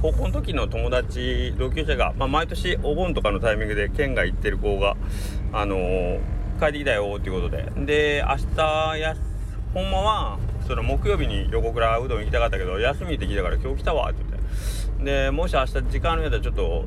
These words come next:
お話できたらって。まあ、僕いつも帰ってきてくれるんだ時に誘われたりするんですけど、やっぱりどうしても今まで休みがなくて、あんまりゆっくりどこか外に出て改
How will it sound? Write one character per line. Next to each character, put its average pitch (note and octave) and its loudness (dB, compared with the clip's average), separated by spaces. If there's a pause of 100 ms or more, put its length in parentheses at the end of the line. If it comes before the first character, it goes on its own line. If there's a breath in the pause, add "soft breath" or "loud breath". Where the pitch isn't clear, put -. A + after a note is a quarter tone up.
(320)
お G#2+ -2
話 A2 0
で C#3+ 0
き - -2
た G2+ 2
ら E2 0
っ - -4
て。 - -2
ま E3+ 2
あ、 E3 0
僕 F#3 -2
い F3 0
つ - -2
も F#3 0
帰 A3 2
っ - -4
て A3 -4
き A3+ -2
て A3 0
く G#3 0
れ G#3 4
る E3 0
ん A#2 0
だ A#2 4
時 A2+ 0
に A2 2
誘 A2+ -2 (220)
わ G#3 4
れ E3+ 0
た A#2 2
り A2+ 0
す D3+ -4
る C3+ -2
ん G#2 -2
で G2+ -4
す G#2+ -4
け G#2+ 0
ど、 G#2 4 (800)
や A#2+ -2
っ - -4
ぱ E3+ 2
り D3+ -2
ど C#3 -2
う D3+ -2
し - -4
て E3+ 0
も D3 0 (360 loud breath)
今 E3 2
ま E3 4
で A#2+ 4
休 C3+ 2
み D3+ 0
が B2+ 2
な B2 2
く A2+ -2
て、 G#2 0
あ G2+ 2
ん A2 0
ま C3+ 2
り C3+ -2
ゆ D#3 0
っ - -4
く - -2
り G2+ 2 (540)
ど B2+ 2
こ C3 2
か - 2
外 D3 0
に C#3 2
出 G2 -2
て F2 -2
改 A2+ 4